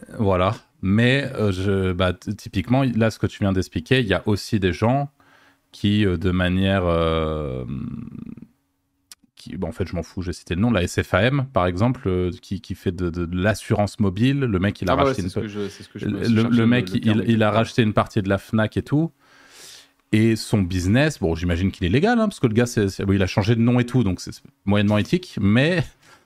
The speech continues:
Speaker 1: c'est, son business, il est, il est ignoble, quoi. Genre, tu, t'as,
Speaker 2: Ouais.
Speaker 1: t'as des vidéos en ce moment, tu vois des gens rentrer dans les, dans, dans les boutiques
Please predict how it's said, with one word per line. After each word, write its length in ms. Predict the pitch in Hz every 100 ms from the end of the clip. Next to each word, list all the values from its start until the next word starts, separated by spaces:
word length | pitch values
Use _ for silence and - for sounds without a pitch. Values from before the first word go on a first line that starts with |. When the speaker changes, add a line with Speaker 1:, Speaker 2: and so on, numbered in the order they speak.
| _
Speaker 1:
c'est, 280 | - - -
son 180 | - 98
business, 420 | 90 98 127 -
il 100 | 82
est, 200 | 85 82
il 100 | 80
est 80 | 107
ignoble, 380 | 135 156 127
quoi. 200 | - 85 95
Genre, 180 | - 85
tu, 180 | 104
t'as, 140 | - 120
Speaker 2:
Ouais. 60 |
Speaker 1:
t'as 100 | 120
des 140 | 101 92
vidéos 340 | 104 113 120
en 60 | 113
ce 120 | -
moment, 200 | 101 151
tu 160 | - 98
vois 100 | 92
des 140 | 90
gens 160 | 90 98
rentrer 420 | 104 127 - 131
dans 140 | 117
les, 400 | 107 98 95 95
dans, 180 | 92 95
dans 140 | 95
les 100 | 95
boutiques 540 | 87 101 - 175 -